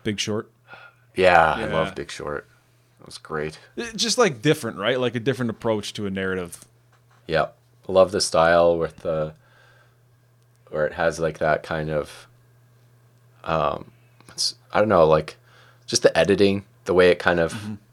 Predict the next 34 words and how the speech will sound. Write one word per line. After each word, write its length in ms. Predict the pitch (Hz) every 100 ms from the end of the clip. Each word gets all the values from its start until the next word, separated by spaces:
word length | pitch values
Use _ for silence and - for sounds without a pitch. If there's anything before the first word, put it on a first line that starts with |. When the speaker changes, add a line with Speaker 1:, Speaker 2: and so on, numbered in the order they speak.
| _ _
Speaker 2:
you 80 | -
feel 240 | - 92
like 180 | 87 85
you're 220 | 82 78 - _ _ _ _ _ _ _ -
just 160 | -
capturing 440 | - 80 82 101 85
glimpses 480 | 92 85 - 87 87
of 100 | 80
things, 420 | 87 82 82 78
and 100 | 76
then 100 | 78
it, 160 | 76 -
all 120 | 85
of 40 |
a 40 | 82
sudden 160 | 85 82
you're 140 | 82
in 80 | 78
the 60 | 76
next 220 | 78 -
scene. 380 | - 85 82 80
And 220 | - -
I 100 | 78
don't 100 | 107
know, 120 | 101
it 80 | -
just 180 | 92 -
has 220 | 92 85
a 60 | 78
really 260 | 82 87
interesting 400 | 78 78 78 78
pace 300 | 76 76 76
to 160 | - 69
it. 160 | 67